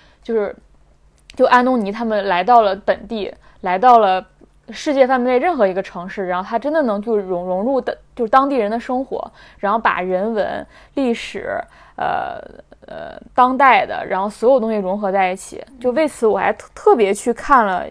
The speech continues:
又去看了一，找了一期《未知之旅》去对比了一下，就是《未知之旅》有一期是拍我们，呃，成都嘛，就是他们来到了成都，他在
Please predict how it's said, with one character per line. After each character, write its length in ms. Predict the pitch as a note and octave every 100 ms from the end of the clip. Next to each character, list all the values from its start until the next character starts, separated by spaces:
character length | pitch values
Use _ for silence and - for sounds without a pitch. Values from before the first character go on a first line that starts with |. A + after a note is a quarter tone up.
| A#3+
又 140 | D#4
去 140 | D4+ A#3
看 280 | - C#4+ A#3+
了 100 | G3
一， 180 | F#3 - - - - -
找 240 | - F#3
了 60 | G#3+
一 140 | C4+
期 300 | A#3 - G#3+
《未 180 | G#3+ A3+
知 120 | G3
之 160 | G3+ A3
旅》 140 | G#3
去 140 | - A3
对 200 | C#4+ C4+
比 200 | G3+ -
了 80 |
一 100 | -
下， 260 | G#3 G3+ - - _ _
就 140 | B3
是 100 | A#3+
《未 180 | B3 C#4+
知 60 | C4
之 120 | D4
旅》 160 | A3+ F#3+
有 120 | -
一 80 | G3+
期 200 | - A#3
是 100 | A3+
拍 320 | - A#3+ A#3+
我 160 | A3+
们， 500 | - A2 D2 C#2+ B1 - _ -
呃， 340 | - - G2+ -
成 260 | - G3 G#3
都 180 | C4 D4+
嘛， 200 | - - _
就 140 | - G#3+
是 80 | G3+
他 140 | A#3
们 120 | A#3
来 120 | F3+
到 180 | F#3 G#3+
了 60 | G3
成 280 | - F3+ F#3+
都， 200 | G#3 G#3 _ -
他 100 | A#3
在 220 | A#3